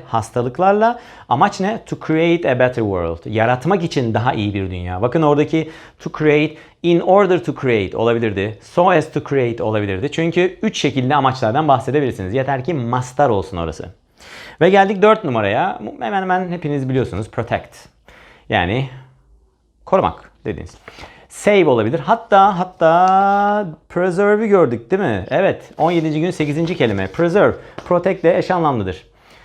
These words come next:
Preserve ettiğiniz, protect ettiğiniz şeyler çok nadir böyle hani sektörel olarak değişiklik gösterir ama ikisi de korumaktır. Protect. Bakalım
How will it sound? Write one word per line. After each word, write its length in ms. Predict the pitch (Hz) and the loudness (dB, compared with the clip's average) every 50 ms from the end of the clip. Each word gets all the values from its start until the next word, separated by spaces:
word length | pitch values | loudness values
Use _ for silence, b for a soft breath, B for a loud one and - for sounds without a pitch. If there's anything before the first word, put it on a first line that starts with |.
| b b b _ | b b b _
Preserve 400 | - 160 156 151 156 160 160 156 | 0 2 2 4 4 4 6 4
ettiğiniz, 380 | 143 - - 131 120 117 131 131 | 4 2 0 -2 -4 -4 -4 -2
protect 360 | - 151 147 143 156 147 - | -2 -2 -2 0 -2 -2 -2
ettiğiniz 360 | 147 131 - 139 135 131 127 | -4 -4 -4 -4 -4 -4 -2
şeyler 300 | - 135 127 143 175 175 | 0 0 2 2 0 0
çok 200 | - - 233 185 | 0 0 0 0
nadir 380 | 196 180 165 165 165 160 165 156 | 2 2 2 4 4 2 2 4
böyle 300 | 156 147 143 139 143 147 | 4 4 4 4 2 2
hani 200 | 135 139 143 131 | 0 -2 -4 -2
sektörel 420 | - 156 156 156 - 156 151 151 | -2 -4 -4 0 2 2 4 4
olarak 280 | 143 135 131 131 123 123 | 4 4 2 2 0 0
değişiklik 400 | 139 139 131 - - 139 - - | -2 -2 -2 -4 -8 -8 -4 -2
gösterir 300 | 170 160 - - 131 139 | -2 -2 0 0 0 0
ama 120 | 180 208 | 0 0
ikisi 180 | 185 - - - | -2 -2 -4 -4
de 60 | 202 | -2
korumaktır. 520 | - - 170 165 151 135 - - - 87 | 0 2 4 4 4 4 2 0 -4 -8
Protect. 440 | 85 - - 202 196 - 143 - - | -6 -4 -2 -2 0 0 -2 -2 -2
Bakalım 380 | 190 175 - 165 139 156 185 | -2 0 2 2 2 2 0